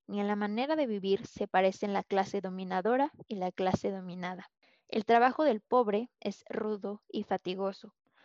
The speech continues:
Su vida es una serie de privaciones y de angustias ocasionadas por la miseria. Sus distracciones son escasas, el alcohol y el amor. No puede participar de los goces del rico porque cuestan mucho dinero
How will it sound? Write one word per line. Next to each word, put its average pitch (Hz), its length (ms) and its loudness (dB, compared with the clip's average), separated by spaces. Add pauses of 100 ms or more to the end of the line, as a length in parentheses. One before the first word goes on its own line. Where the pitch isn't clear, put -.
Su 214 260 -10
vida 233 440 0
es - 200 -4
una 285 180 2
serie 277 380 2
de 302 100 4
privaciones 208 800 -2
y 208 80 -6
de 202 60 -2
angustias 208 640 -4
ocasionadas 214 960 0
por 208 160 -2
la 190 140 -2
miseria. 185 580 -2 (640)
Sus 214 220 -4
distracciones 262 760 0
son 208 200 -2
escasas, - 680 -4 (380)
el 185 160 2
alcohol 285 440 2 (520)
y 220 140 2
el 190 100 6
amor. 180 360 -4 (640)
No 262 160 -4
puede 330 280 2
participar 214 760 2
de 220 80 6
los 196 180 2
goces 202 300 0
del 185 180 2
rico 220 540 2
porque 202 240 -2
cuestan 208 380 -2
mucho 247 280 -4
dinero 196 480 -4